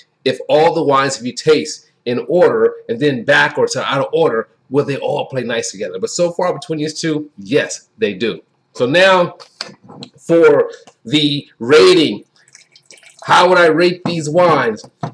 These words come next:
Pinot Noir, Wisconsin Wine Guy says,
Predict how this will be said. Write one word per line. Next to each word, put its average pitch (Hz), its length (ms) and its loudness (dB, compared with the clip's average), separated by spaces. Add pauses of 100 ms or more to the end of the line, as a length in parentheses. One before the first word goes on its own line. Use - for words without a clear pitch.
Pinot 208 240 4
Noir, 190 580 4
Wisconsin 170 420 0
Wine 180 240 4
Guy 156 140 2
says, 202 460 6